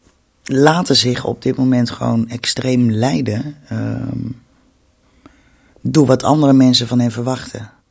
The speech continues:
En dat uitzicht,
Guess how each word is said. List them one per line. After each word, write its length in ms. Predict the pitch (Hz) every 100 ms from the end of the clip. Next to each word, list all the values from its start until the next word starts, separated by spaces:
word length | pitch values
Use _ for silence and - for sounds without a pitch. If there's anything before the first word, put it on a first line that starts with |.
| _ _ _ _ _ _ _ _ _ _ _ _ _ _ _ -
En 440 | 113 120 113 110
dat 240 | 110 110
uitzicht, 920 | - 131 123 - 123 120 - - -